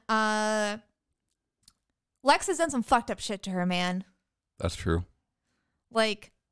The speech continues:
Speaker 1: telling her that she's pregnant and then has a miscarriage is just real fucked up.
Speaker 2: Yeah.
Speaker 1: Like, and anybody who still's, like, giving her shit, like, says she's terrible, that's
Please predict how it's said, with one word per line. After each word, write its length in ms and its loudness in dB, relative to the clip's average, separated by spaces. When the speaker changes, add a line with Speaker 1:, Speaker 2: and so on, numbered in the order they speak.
Speaker 1:
telling 360 4
her 100 0
that 100 -2
she's 120 -10
pregnant 400 -4
and 80 -6
then 100 -2
has 200 2
a 60 -6
miscarriage 680 -6
is 120 -4
just 200 -2
real 200 2
fucked 420 -4
up. 280 -12
Speaker 2:
Yeah. 300 -4
Speaker 1:
Like, 520 -2
and 360 0
anybody 320 -4
who 60 -8
still's, 320 -4
like, 140 -4
giving 260 -6
her 140 -6
shit, 420 0
like, 160 -2
says 160 -2
she's 140 -6
terrible, 400 -2
that's 260 -4